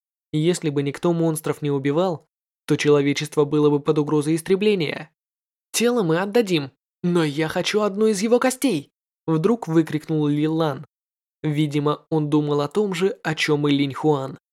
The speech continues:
«И мне одно!» крикнул Линь Хуан. Юэ Юй ни слова не сказала. Спустя какое-то время скелет все-таки выбрался из-под обломков. Он был более тридцати метров в высоту,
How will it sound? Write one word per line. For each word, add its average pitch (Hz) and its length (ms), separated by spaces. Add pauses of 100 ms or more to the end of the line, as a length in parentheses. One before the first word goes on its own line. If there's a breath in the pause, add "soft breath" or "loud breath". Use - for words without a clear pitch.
(640)
«И 208 120
мне 254 220
одно!» 147 480 (300)
крикнул 151 460
Линь 151 220
Хуан. 147 480 (880)
Юэ 143 440
Юй 190 400 (100)
ни 208 160
слова 170 360
не 135 120
сказала. 147 600 (680)
Спустя 233 460
какое-то 156 460
время 156 300
скелет 147 440
все-таки 156 480
выбрался 160 460
из-под 147 260
обломков. 156 580 (680)
Он 226 260
был 208 200
более 165 360
тридцати 165 460
метров 151 420
в 151 100
высоту, 156 600